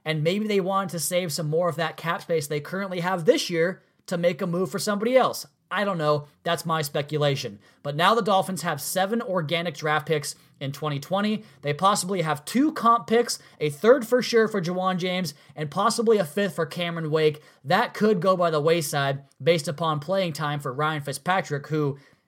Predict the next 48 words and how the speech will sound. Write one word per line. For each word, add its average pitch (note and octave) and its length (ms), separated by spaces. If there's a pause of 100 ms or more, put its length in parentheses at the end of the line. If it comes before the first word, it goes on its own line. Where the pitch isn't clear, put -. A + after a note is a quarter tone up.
he D#3+ 240
is A3 140
the G3 100
starting G3 280
quarterback, C#3 580
so D3 180
unless E3+ 280
he F#3+ 160
gets E3+ 260
injured E3 340
or D3+ 120
the C#3+ 80
Dolphins D#3 340
draft D#3+ 260
a D3+ 40
quarterback D3+ 460
high, E3 440
I D3 140
imagine D3+ 420
he D3 140
will D3 160
hit E3 220
those C#3+ 220
escalators C3+ 600 (220)
to D3+ 80
get D#3 200
him D3+ 160
more D3 220
money C#3+ 400 (160)
and C#3 160
cost D3 260
the C#3+ 60
Dolphins C3 360
a B2 80
future C3+ 320
draft D#3 340
pick. F3 240 (180)
They D3+ 100
have D3+ 220
the C3+ 80
fourth G3 420
round F#3+ 220
pick G3 180
for D3+ 80
Ryan D#3 240
Tannehill E3+ 420
next E3+ 280
year, F3 240